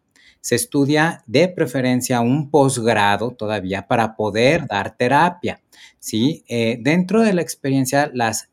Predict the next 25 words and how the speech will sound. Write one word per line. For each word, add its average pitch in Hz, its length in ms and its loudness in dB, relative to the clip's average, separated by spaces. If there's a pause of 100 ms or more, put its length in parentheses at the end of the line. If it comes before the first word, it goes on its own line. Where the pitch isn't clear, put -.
mm, 123 300 -2
habilidades 143 960 0
que 113 380 0
en 117 240 -4
la 113 80 -2
mayoría 120 600 0
de 143 140 0
las 113 320 0 (400)
eh, 104 380 -4
unidades 139 580 4
que 117 220 -4
generan 117 580 0
o 123 200 -2
que 113 420 0
ayudan 127 420 0
a 120 60 -2
formar 117 520 -2
profesionistas 113 840 -6
en 110 80 -10
salud 107 340 -8
mental, 110 420 -2
en 107 120 -8
este 107 260 -10
caso 110 320 -6
psicólogos. 117 840 -4